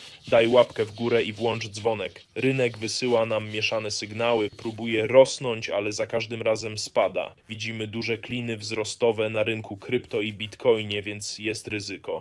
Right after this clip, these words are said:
Dlatego nie inwestuję zbyt mocno. Mam rozłożone zlecenia kupna na niższych poziomach. Rynek czeka teraz na obniżkę stóp we wrześniu.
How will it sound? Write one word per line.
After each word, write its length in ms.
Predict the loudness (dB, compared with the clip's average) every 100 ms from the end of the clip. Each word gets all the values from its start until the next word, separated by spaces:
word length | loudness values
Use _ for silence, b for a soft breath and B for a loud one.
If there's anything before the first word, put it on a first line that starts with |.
| -8 -4
Dlatego 400 | -2 -2 -2 -2
nie 180 | -2
inwestuję 680 | -2 -4 -4 -4 -4 -2 -2
zbyt 300 | -4 -8 -8
mocno. 540 | -2 -4 -4 -8 -10 -10 -6
Mam 220 | -2 0
rozłożone 640 | -2 -2 0 0 0 -2
zlecenia 600 | -4 -4 -4 -4 -2 -4
kupna 520 | -4 -6 -6 -4 -4 -2
na 140 | -4
niższych 520 | -6 -4 -4 -4 -4
poziomach. 640 | -6 -4 -2 2 0 0 _ -2
Rynek 420 | 2 2 2 0
czeka 280 | -4 -2 -2
teraz 400 | 2 2 2 0
na 100 | -2
obniżkę 500 | -2 -4 -4 -4 -6
stóp 300 | -6 -10 -4
we 140 | -4
wrześniu. 560 | 0 2 2 -2 -4